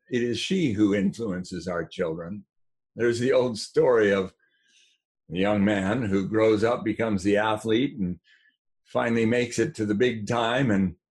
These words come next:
the television cameras swing round, and Dad, of course, having coached him, infinitely proud of all of his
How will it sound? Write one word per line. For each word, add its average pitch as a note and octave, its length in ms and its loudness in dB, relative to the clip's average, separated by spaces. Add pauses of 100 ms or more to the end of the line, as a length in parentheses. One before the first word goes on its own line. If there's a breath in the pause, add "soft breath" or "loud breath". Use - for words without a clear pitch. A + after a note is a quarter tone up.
(140)
the G2 80 -4
television G#2 640 2
cameras G#2 800 0 (340)
swing A2 400 0
round, G#2+ 520 0
and F#2 260 -2
Dad, G#2 300 2
of F2+ 100 -2
course, G#2+ 320 2
having F#2 500 -2
coached G#2+ 380 0
him, G#2+ 240 2
infinitely G2+ 720 -2
proud G#2+ 440 2
of G2 120 2
all G#2 240 4
of G2 100 -2
his F#2+ 340 -2